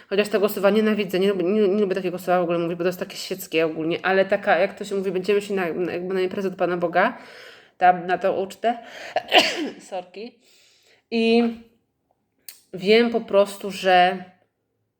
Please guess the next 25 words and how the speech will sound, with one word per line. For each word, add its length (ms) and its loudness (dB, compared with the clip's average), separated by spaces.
no 80 4
ja 100 6
mówię 280 4
wam, 240 4
to 140 0
jest 220 0
nierealne, 680 4
bym 220 -2
ja 200 2
tą, 300 -4
ja 180 2
tą 100 -4
muzykę 400 -4
słuchała. 580 -2
Nie 140 -2
słucham 380 0
w 60 0
ogóle 340 4
jej 240 2
nic, 360 -2
nie 120 0
patrzę 320 0
na 140 -2
nią 200 0
nic, 400 -2